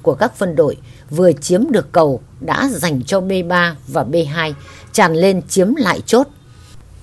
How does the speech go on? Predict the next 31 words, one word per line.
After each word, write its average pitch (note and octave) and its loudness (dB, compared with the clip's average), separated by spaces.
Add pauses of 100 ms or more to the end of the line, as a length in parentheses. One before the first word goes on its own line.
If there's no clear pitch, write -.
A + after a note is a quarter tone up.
(400)
Giặc D3 -2
nháo F3 0
nhào F3+ 2
tan F3+ 0
tác, B3+ -2 (460)
thần D#3+ 2
trí F#3 0 (100)
hoảng F#3 -2
loạn, D#3+ 2 (420)
nhảy F3+ 4
vội E3 4
lên G3 6
khỏi D3+ -2
những D#3 0
đoạn G3+ 4
hào C3 -4 (300)
mà E3 -2
các - -4
loạt - 0
đạn D#3+ -2
đang G#3+ 2
găm G3+ 2
phầm D#3 0
phập D3 -2 (120)
lên E3 0
những A3+ -4
tia G#3 0
bụi D3+ -4
khói D#3+ -4 (120)
và D3 2
đất. F3+ -2